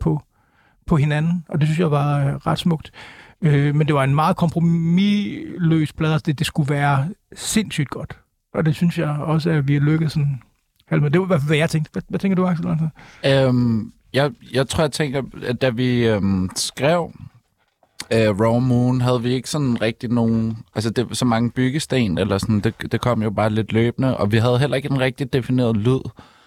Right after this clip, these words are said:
Speaker 2: Der føler jeg, at, øh, Neil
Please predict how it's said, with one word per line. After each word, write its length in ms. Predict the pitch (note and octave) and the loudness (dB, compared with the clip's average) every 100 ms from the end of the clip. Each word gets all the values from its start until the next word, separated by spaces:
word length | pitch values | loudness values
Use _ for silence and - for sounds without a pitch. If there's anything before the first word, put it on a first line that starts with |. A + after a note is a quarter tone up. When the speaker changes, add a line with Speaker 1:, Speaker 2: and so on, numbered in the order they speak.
| _ _ _ _ _ _ _ _ _ _ _ | _ _ _ _ _ _ _ _ _ _ _
Speaker 2:
Der 80 | D3 | -2
føler 280 | D#3+ C#3+ C3+ | 0 2 2
jeg, 280 | B2 A2+ - | 4 2 0
at, 440 | - G#2+ - - - - _ _ - | 0 -2 -2 -14 -16 -20 _ _ -2
øh, 300 | G#2+ G2+ F#2 | 2 2 2
Neil 520 | A2 A#2 C#3+ D#3+ | 2 2 2 0